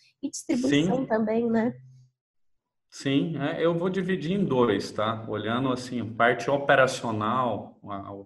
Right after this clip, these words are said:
Speaker 2: pessoal que vive o mundo dentro da fábrica. A questão de distanciamento social vai mudar.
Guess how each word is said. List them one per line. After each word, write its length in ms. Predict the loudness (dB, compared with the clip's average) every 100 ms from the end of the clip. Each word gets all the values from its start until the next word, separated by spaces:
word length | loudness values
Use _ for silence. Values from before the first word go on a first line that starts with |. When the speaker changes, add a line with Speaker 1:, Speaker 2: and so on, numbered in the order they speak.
| _
Speaker 2:
pessoal 440 | -8 -4 2 2 2
que 120 | -2
vive 760 | -2 2 6 6 6 0 -2 -10 -8
o 80 | 0
mundo 420 | 4 6 6 4
dentro 240 | 2 2 2
da 240 | 0 -2
fábrica. 480 | 0 0 0 -6 -14 _ _ _ _ -6
A 80 |
questão 500 | 2 2 4 2 4
de 240 | 4 2 -2
distanciamento 840 | -2 -2 0 0 0 0 0 -2 -4
social 480 | -6 -6 -2 0
vai 80 | 0
mudar. 480 | -2 -2 -4 -6